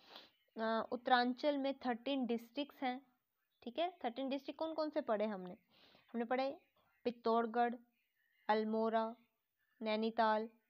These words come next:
बागेश्वर, चंपावत, उत्तरकाशी, उधम सिंह, चमोली, देहरादून, पौड़ी गढ़वाल, तेहरी गढ़वाल, रुद्रप्रयाग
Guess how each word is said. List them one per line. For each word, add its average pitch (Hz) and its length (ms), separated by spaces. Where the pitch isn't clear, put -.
बागेश्वर, 214 880
चंपावत, 220 640
उत्तरकाशी, 226 840
उधम 220 340
सिंह, 226 400
चमोली, 226 680
देहरादून, 220 680
पौड़ी 233 280
गढ़वाल, 220 600
तेहरी 233 260
गढ़वाल, 220 500
रुद्रप्रयाग 226 800